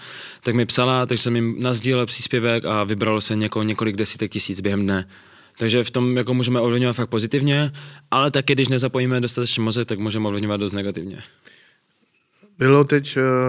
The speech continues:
Speaker 2: někteří influenceři se například vyjadřovali k válce a podobně.
Speaker 1: Hmm.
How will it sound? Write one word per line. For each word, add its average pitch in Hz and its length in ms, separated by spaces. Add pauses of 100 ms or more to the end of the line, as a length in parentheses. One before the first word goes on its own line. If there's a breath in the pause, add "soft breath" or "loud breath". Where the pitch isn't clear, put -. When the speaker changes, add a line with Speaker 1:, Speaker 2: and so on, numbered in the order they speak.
(320)
Speaker 2:
někteří 127 440
influenceři 127 580
se 127 140
například 120 460
vyjadřovali 117 720
k 117 60
válce 117 460
a 117 40
podobně. 135 440 (140)
Speaker 1:
Hmm. 107 280